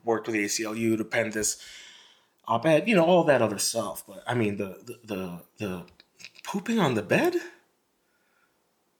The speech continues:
Come on now. <laughs> That's crazy. I mean, I mean, the, the, the psychologist even said that this woman has borderline personality disorder and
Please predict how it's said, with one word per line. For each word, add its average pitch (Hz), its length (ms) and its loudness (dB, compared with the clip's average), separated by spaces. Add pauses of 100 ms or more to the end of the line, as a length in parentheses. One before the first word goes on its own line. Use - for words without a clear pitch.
(200)
Come 277 240 4
on 90 340 -2
now. 226 520 -2 (100)
<laughs> - 0 - (1300)
That's 208 140 -2
crazy. 208 760 -4 (680)
I 160 60 -4
mean, 185 100 -2
I 175 60 2
mean, 190 300 4
the, 160 160 2
the, 156 200 0
the 139 120 0
psychologist 165 1040 0
even 123 260 0
said 156 340 0
that 113 100 0
this 117 200 0
woman 120 260 0
has 107 320 -2 (340)
borderline 120 560 0
personality 113 800 -2
disorder 110 480 -6
and 104 200 -12